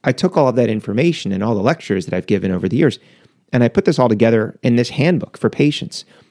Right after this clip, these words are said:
And, and I really hope that a lot of people that are out there with knee pain read it, because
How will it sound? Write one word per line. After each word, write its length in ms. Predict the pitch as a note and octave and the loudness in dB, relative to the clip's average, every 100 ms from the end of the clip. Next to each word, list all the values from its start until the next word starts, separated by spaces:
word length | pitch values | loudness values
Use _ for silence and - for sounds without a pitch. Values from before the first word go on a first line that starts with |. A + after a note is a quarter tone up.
| _ _ _ _ | _ _ _ _
And, 160 | C#3 D3 | -2 0
and 140 | C#3 | 2
I 60 | C3+ | 2
really 340 | B2 D3+ G#3 | 4 4 4
hope 340 | C#3+ A#2 A2 _ _ | 4 2 2 _ _
that 340 | G#2 A#2 G#2+ - | 0 2 2 0
a 60 | |
lot 300 | A2+ A2+ B2+ | 0 2 0
of 120 | C#3+ | -2
people 540 | - E3 F3 G#2+ F#2+ A2 | -2 -4 0 0 -2 -4
that 120 | - G#2 | -4 -2
are 120 | G#2 | 0
out 180 | D3+ E3+ | -2 -2
there 160 | G2 | -4
with 180 | F#2+ - | -4 -2
knee 140 | A2 | -2
pain 280 | G#2+ - G#2 | -2 -2 -4
read 260 | G2 C3 E3+ | -2 -2 0
it, 120 | F#2+ | -4
because 280 | A2 B2+ | 0 0